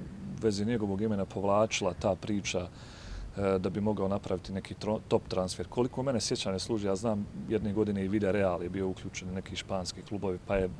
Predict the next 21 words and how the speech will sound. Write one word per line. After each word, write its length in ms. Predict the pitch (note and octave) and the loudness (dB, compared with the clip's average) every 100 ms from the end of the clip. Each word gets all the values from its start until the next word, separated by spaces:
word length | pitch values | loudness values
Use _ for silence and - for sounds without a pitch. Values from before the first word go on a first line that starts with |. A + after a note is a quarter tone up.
| - | -2
Başak 260 | G#2+ - - | 0 0 0
Šeher 280 | A2 F#2+ - | 0 0 -4
tu 180 | A2 | -4
tražio, 520 | G2 F#2+ G2+ G2 G2 F2 | 0 4 4 4 2 0
e, 1040 | - - - - - - G2+ G2 F#2+ F#2+ | -4 -14 -12 -12 -12 -6 2 4 4 4
neki 320 | G2+ G#2 - | 0 0 -2
ozbiljniji 500 | F#2+ G2 A2 G#2 G2 | -2 0 2 2 2
novac 400 | F#2+ A#2 A2 F#2 | 4 4 4 2
i 60 | - | 0
tako 280 | A2+ - G2+ | 0 0 2
dalje. 380 | A#2+ A2 G2 F2+ - - - - - E3 C#3 | 4 4 2 -2 -8 -14 -14 -16 -14 -10 -4
Generalno, 400 | D#3+ G3 G3 E3+ | -2 0 0 -2
kako 240 | - F3 | -6 -4
gledaš 340 | D3+ C#3 G#2 - | 0 4 4 2
na 60 | |
svu 200 | G#2 C#3 | -2 -4
tu 160 | - A#2 | -2 -2
priču? 380 | F#2 B2 G#2 G#2 | 0 0 0 4
Je 100 | C#3+ | 4
li 80 | C3+ | 6
zaista, 400 | D3+ B2+ - | 6 4 2